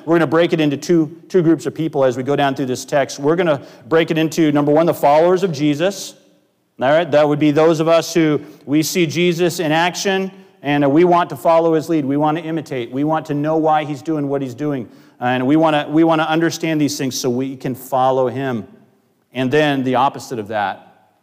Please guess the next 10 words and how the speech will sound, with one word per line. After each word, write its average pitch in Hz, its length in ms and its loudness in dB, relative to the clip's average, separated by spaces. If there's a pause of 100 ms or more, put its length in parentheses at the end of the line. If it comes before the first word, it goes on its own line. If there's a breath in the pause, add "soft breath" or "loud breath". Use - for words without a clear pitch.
(240)
would 113 160 -6
be 120 120 -4
those 123 260 -2
who 120 80 -8
do 135 160 -6
not 101 440 -10 (540)
wanna 101 200 -10
follow 95 260 -6
Jesus. 92 420 -16
And 101 180 -14